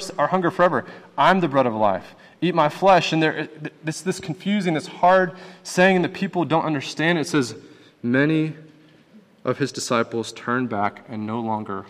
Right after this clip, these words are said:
walked with him." You know, the crowd wanted the physical bread. We could say that they wanted the lesser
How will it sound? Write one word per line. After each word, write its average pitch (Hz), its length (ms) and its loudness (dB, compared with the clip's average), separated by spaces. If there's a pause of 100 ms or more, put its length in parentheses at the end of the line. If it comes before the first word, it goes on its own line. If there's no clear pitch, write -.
walked 104 460 -4 (200)
with - 180 -14
him." 104 300 -12 (2250)
You 127 60 -6
know, - 20 -8
the 113 80 -6
crowd 135 420 4
wanted 117 340 -4
the 104 60 -12
physical 113 540 -8
bread. 104 460 -4 (2000)
We - 60 -12
could - 120 -12
say 147 120 -2
that 120 140 -2
they 117 100 0
wanted 120 260 0
the 110 100 -6
lesser 107 520 -2